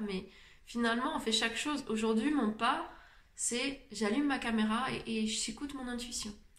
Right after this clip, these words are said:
Et je dis ce qui vient. Et, euh, et puis, à trois ans, bah, c'était autrement.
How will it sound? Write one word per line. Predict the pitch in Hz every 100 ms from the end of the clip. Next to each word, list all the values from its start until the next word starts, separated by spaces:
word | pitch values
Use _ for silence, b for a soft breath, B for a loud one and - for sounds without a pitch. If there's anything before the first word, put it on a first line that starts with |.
| -
Et | 220
je | 220
dis | -
ce | -
qui | 214
vient. | 185 180 - - - - - - - - - b b b b b b - -
Et, | 214 208
euh, | 190 185 190 190 -
et | 202
puis, | 208 -
à | 185
trois | - 180 180 185
ans, | - - - - - - - -
bah, | 208
c'était | 196 196 262
autrement. | 269 - 208 185